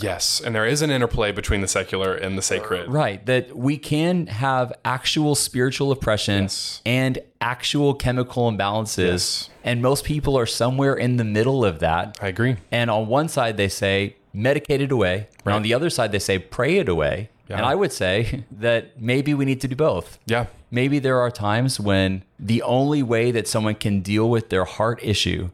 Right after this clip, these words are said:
Speaker 1: Mm-hmm.
Speaker 2: is to clear the fog through medication.
Speaker 1: Yeah.
Speaker 2: And they might not even be able to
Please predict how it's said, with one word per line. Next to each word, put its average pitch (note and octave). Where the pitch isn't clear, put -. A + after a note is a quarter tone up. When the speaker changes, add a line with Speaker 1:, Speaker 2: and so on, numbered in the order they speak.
Speaker 1:
Mm-hmm. G2+
Speaker 2:
is G#2
to G#2
clear A2
the A2
fog F2+
through F#2
medication. E2+
Speaker 1:
Yeah. F#2
Speaker 2:
And A2
they A#2+
might B2+
not C3
even B2
be A#2
able A2+
to A2